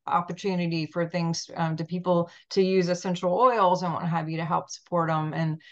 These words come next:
different supplements, um, b-, amazing mushroom coffee. I mean, you, you have it all. Um,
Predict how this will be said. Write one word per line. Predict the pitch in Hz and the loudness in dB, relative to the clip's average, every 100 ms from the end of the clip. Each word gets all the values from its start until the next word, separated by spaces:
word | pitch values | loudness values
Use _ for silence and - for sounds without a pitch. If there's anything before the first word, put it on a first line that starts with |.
| - | -4
different | 214 208 202 | -2 0 0
supplements, | - 233 226 202 175 160 170 - - | 2 2 4 4 2 0 -4 -6 2
um, | 180 175 170 | 4 4 4
b-, | 180 - | 0 -6
amazing | 185 190 214 233 233 226 208 202 202 - | -2 0 2 0 0 -2 -2 -2 -4 -2
mushroom | 190 202 175 214 202 | 2 2 2 -2 -2
coffee. | 190 226 214 - 185 165 156 147 | 4 6 6 0 -2 -2 -2 -4
I | |
mean, | 175 175 185 | -2 -2 -2
you, | 208 202 - - - | -4 -6 -12 -20 -8
you | 220 | 0
have | 240 247 214 | 6 8 8
it | 196 | 8
all. | 202 185 147 160 196 - | 8 8 6 4 0 -2
Um, | 180 180 175 170 170 | 2 2 2 0 -4